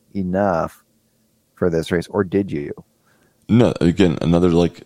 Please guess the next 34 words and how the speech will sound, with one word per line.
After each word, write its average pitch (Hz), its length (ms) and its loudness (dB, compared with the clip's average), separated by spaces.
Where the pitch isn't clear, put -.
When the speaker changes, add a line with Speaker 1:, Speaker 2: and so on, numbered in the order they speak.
Speaker 2:
simple 82 420 -2
thing 76 300 -2
that 67 100 -2
I 69 80 0
just 67 220 -8
completely 76 600 0
overlooked 85 500 0
and 78 160 -4
completely 73 400 0
negated 80 540 0
based 78 260 -4
on, 76 140 -2
like, 71 220 -8
what 78 280 -2
was - 120 -8
happening, 73 460 -6
like, 82 140 -6
the 98 60 0
day 87 140 2
before, 80 360 0
like, 64 120 -2
on 90 140 0
the 85 80 2
stage. - 400 2
I - 60 2
mean, 85 300 2
Mike 87 340 0
and 80 120 0
his 82 160 0
team 82 420 2
and 69 220 -2
Amy 80 600 2
were 76 420 2
amazing, 80 680 0